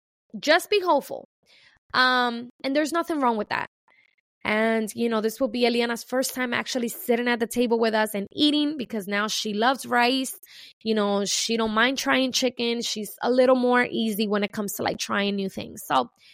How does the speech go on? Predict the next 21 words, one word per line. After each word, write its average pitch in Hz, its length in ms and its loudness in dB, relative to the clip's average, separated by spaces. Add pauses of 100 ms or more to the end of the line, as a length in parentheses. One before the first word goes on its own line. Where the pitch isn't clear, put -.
(320)
God 277 220 4
gave 320 220 0
me 320 200 -2
the 254 140 0
best 233 300 2
of 190 80 -10
both 220 180 0
worlds, 202 320 -4
right? 214 300 -2 (180)
I 226 60 2
have 247 200 0
both. 214 280 2 (100)
I 214 100 0
have 240 200 2
one 254 180 0
that's 226 220 -4 (100)
super, - 500 -2
super, 269 500 2 (420)
like, 226 260 2 (100)
sensory, 262 1080 -2 (440)
um, 233 360 4